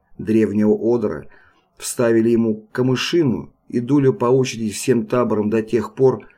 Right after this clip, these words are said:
пока коняга не обрел соответствующего экстерьера.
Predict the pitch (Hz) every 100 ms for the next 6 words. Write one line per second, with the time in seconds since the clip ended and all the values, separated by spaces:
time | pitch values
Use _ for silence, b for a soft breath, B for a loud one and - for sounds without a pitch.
0 | b b b b 113 117 107 120 123 123
1 | 110 - - 113 107 110 113 107 104 104
2 | 107 104 104 95 - 95 - - 104 -
3 | 113 110 98 73 -